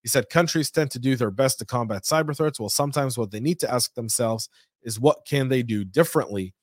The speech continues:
This is what Ukraine did when Russia invaded two years ago. They launched both kinetic and digital strikes. Ukraine pivoted from a fundamentally different model in cyber. They did not, and they did that because they faced such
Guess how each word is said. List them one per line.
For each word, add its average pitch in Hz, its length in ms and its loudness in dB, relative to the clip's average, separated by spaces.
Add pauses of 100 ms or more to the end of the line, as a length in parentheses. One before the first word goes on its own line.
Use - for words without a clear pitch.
(400)
This 127 240 0
is 117 80 -6
what 117 160 2
Ukraine 139 420 4
did 131 160 4
when 113 140 0
Russia 120 280 2
invaded 107 380 0
two 110 140 -2
years 151 320 4
ago. 156 180 4
They 120 120 0
launched 110 340 -2
both 110 200 -4
kinetic 143 360 0
and 117 100 -4
digital 110 320 -4
strikes. 175 420 4 (360)
Ukraine 139 320 2
pivoted 151 400 4
from 120 180 -2
a 110 60 -4
fundamentally 156 640 4
different 127 360 0
model 120 360 0
in 101 80 -10
cyber. 131 480 4 (480)
They 127 100 4
did 117 180 0
not, 143 340 2 (280)
and 123 180 0
they 117 140 2
did 165 300 4
that 139 240 6
because 120 300 -2
they 107 120 -2
faced 147 360 0
such 156 280 2